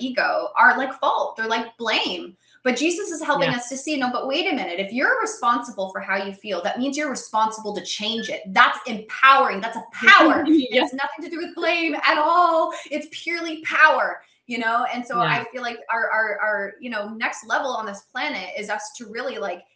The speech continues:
Speaker 1: integrate the Christ principles that he came to demonstrate
Speaker 2: Mm.
Speaker 1: when he was on living life on earth and, and to do it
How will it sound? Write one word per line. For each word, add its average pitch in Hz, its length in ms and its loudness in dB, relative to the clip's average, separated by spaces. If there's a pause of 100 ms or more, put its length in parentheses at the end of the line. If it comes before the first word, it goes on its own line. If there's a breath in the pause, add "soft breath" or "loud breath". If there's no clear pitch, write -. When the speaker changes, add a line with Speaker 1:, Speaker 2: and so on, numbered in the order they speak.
(140)
Speaker 1:
integrate 254 480 -6
the 202 120 -10
Christ - 400 -4 (100)
principles 254 500 -8
that 196 120 -12
he 247 120 -16
came 247 140 -10
to 185 140 -14
demonstrate 196 480 -6
Speaker 2:
Mm. - 80 -8
Speaker 1:
when 196 80 -8
he 226 120 -10
was 233 140 -12
on 196 240 -4 (160)
living 214 320 -8
life 202 220 2
on 185 100 0
earth 196 340 0 (300 loud breath)
and, 208 200 0
and 220 120 -4
to 214 100 -10
do 226 160 -6
it - 220 -6